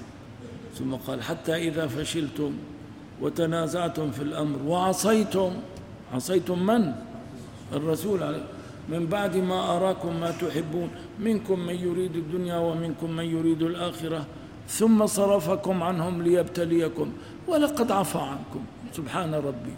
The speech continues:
"ولقد عفا عنكم والله ذو فضل على المؤمنين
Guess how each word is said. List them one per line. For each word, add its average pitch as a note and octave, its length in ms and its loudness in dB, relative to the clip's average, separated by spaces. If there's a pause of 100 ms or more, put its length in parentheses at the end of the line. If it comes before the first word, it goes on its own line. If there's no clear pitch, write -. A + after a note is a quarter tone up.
"ولقد G#3+ 420 4
عفا F#3 300 -2
عنكم D#3+ 360 -8 (500)
والله G3 600 8
ذو G3 140 10
فضل F3+ 440 0
على E3 200 2
المؤمنين D#3 640 -2